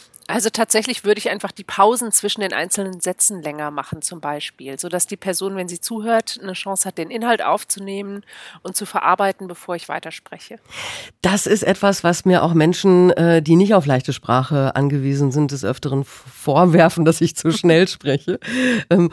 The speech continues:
Speaker 2: und inhaltlich, was, wa-, was würden Sie da tun?
Speaker 1: Ich hatte jetzt den Kanal fürs Dolmetschen quasi nicht aktiviert.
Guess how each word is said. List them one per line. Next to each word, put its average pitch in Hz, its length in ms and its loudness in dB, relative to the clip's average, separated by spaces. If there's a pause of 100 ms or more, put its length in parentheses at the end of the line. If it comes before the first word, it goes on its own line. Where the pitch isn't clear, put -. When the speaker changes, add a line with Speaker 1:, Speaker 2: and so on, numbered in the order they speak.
(160)
Speaker 2:
und 196 160 8
inhaltlich, 254 800 2
was, - 380 -6
wa-, - 420 -8
was 208 260 -8
würden 196 200 -4
Sie 202 100 -4
da 175 220 -6
tun? 302 400 -6 (840)
Speaker 1:
Ich - 140 -4
hatte 226 140 0
jetzt 190 220 0
den 190 100 -4
Kanal 185 340 0
fürs - 180 -6
Dolmetschen 190 400 -8
quasi 196 320 -4
nicht 196 280 -10
aktiviert. 190 760 -8